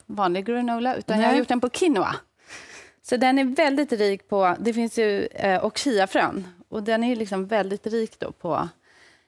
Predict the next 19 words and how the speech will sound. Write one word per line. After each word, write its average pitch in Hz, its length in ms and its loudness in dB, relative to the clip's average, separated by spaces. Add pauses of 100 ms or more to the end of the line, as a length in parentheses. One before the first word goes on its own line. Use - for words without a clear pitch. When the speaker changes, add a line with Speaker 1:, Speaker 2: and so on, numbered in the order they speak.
(140)
Speaker 1:
ehm, 170 520 2 (1000)
antioxidanter, 208 840 0
Speaker 2:
Mm. 156 280 -4 (320)
Speaker 1:
omega-tre-fetter 202 1040 -2 (280)
och, 208 280 -2
Speaker 2:
Och 202 140 -4
väldigt 190 300 4
Speaker 1:
eh, 185 60 4
Speaker 2:
god. - 160 -4 (240)
Speaker 1:
väldigt 190 320 0
proteinrik. 185 520 -2
Och 208 100 -2
man 202 140 -2
står 262 280 -2
sig 180 120 -10
väldigt - 260 -8
bra - 140 -2
på - 140 -12
den - 160 -10